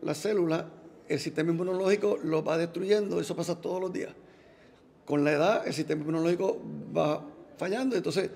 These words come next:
pueden desarrollar el cáncer de la piel. Y la gente dice, "No, pues ya yo estoy viejo, no tengo que protegerme porque ya el daño está hecho". El sol también es un inmunosupresor. Y de hecho usamos el, los rayos de sol en terapia para condiciones que queremos bajar, bajar las defensas.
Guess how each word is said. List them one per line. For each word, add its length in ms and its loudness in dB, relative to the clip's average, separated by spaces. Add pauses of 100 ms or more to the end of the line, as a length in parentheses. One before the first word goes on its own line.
(240)
pueden 280 2
desarrollar 680 2 (160)
el 120 -2
cáncer 340 -2
de 120 2
la 140 2
piel. 200 -6 (440)
Y 60 -2
la 100 4
gente 200 2
dice, 180 2
"No, 260 0
pues 140 -2
ya 140 2
yo 60 0
estoy 180 -6
viejo, 240 2
no 100 -2
tengo 160 -2
que 40 -2
protegerme 440 -2
porque 180 -2
ya 60 2
el 80 0
daño 220 -2
está 240 0
hecho". 200 -6 (1300)
El 200 0
sol 240 -2
también 300 2
es 100 4
un 200 2
inmunosupresor. 1040 -2 (560)
Y 60 -8
de 140 0
hecho 140 0
usamos 420 2
el, 80 -2 (160)
los 120 0
rayos 220 0
de 100 2
sol 320 0 (400)
en 120 0
terapia 500 2
para 380 -2
condiciones 540 -2
que 140 -8
queremos 300 -2
bajar, 320 0
bajar 240 -2
las 160 -2
defensas. 400 -4